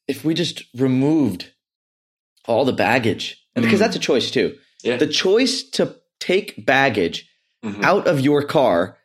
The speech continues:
Speaker 2: Mm-hmm.
Speaker 1: and put it on the side
Speaker 2: Mm-hmm.
Speaker 1: is an absolute choice.
Speaker 2: Yes.
Speaker 1: Right?
Speaker 2: Yeah.
Speaker 1: Why do you think people aren't exercising that choice as much as they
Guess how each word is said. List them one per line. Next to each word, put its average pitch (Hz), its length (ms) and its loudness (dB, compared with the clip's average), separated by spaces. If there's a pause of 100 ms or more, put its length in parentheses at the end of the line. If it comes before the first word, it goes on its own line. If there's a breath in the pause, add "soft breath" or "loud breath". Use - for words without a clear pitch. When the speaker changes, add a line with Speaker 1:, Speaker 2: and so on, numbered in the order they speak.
(200)
Speaker 2:
Mm-hmm. 147 240 -2
Speaker 1:
and 127 140 -2
put 185 240 2
it 139 220 2
on 135 180 2
the 127 80 0
side 107 520 0 (380)
Speaker 2:
Mm-hmm. 117 200 -8 (340)
Speaker 1:
is 135 160 2
an 151 80 2
absolute 143 380 0
choice. - 420 -6 (240)
Speaker 2:
Yes. - 340 -2 (880)
Speaker 1:
Right? 131 340 -2 (140)
Speaker 2:
Yeah. 170 320 -2
Speaker 1:
Why 160 160 2
do 262 80 0
you 285 80 0
think 220 420 -4
people 185 480 -2
aren't 147 380 0
exercising 135 680 -2
that 107 160 0
choice - 560 -2 (960)
as 113 240 0
much 113 360 2
as 98 460 -4 (220)
they 95 360 2